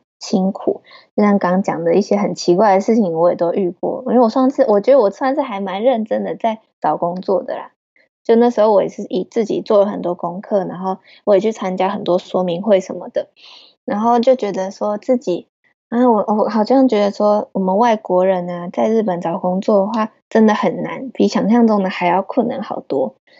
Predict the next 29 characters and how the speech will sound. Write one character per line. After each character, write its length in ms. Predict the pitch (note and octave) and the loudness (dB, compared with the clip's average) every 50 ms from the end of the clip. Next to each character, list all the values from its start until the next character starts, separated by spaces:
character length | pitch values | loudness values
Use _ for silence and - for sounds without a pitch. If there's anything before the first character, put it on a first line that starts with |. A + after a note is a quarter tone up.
| _ _ _ | _ _ _
那 180 | C4+ C4+ B3 | 0 2 4
我 80 | G3+ F#3+ F#3 | 2 2 0
如 120 | G3+ G3 | 0 -2
果 200 | G3+ - F#3 F3+ | -2 0 0 0
有 80 | F3 - | 0 0
办 240 | - G#3 G#3+ A3 G#3+ | -2 -4 -6 -6 -6
法 160 | F#3+ D#3 D#3+ | -8 -8 -10
去 180 | - - G#3+ | -10 -10 -10
做 300 | G3+ - - G#3+ G3 F#3 | -10 -6 -4 -2 0 0
到， 240 | F#3 F#3+ F3+ D#3+ C3+ - _ _ _ _ _ _ _ | 0 -2 -4 -6 -8 -12 _ _ _ _ _ _ _
做 240 | - - G#3+ G3+ F#3+ | -6 -2 0 2 2
一 80 | F3+ F3+ | 0 0
个 260 | - E3+ E3 E3 E3 | 0 -2 -2 -2 -2
事 300 | - - - - G3 G3 | -6 -6 -4 -2 0 0
业， 240 | G3+ G3+ G3 F3+ F3+ | 2 2 2 2 2
可 160 | - - G3 | 2 2 2
以 80 | F3+ | 2
帮 260 | F3 - F3 F3 F3+ F3+ | 2 0 -2 -4 -4 -4
助 360 | - G3 G3 F#3 F#3 B3 - _ _ _ _ _ | -2 0 0 0 -2 -4 -8 _ _ _ _ _
像 320 | - - - A3 G3+ F#3 | -8 -4 -2 0 2 2
我 120 | E3 E3 D#3+ | 2 2 2
一 120 | E3 E3+ | 2 2
样 320 | F3 G3 G3 F#3 F3 G3 - _ _ _ _ | 2 2 2 0 -2 -4 -6 _ _ _ _
有 140 | - F3 | 2 2
困 300 | E3 - - - A3+ G3+ | 2 2 2 2 2 2
难， 260 | F#3 E3+ E3 F3 - B3 _ | 0 -2 -6 -10 -14 -18 _
在 160 | - - G#3 | -2 0 0
日 200 | G3+ G#3+ A3 G#3+ | 2 2 0 0
本 240 | F#3 - E3 D3+ - | 0 -2 -4 -10 -12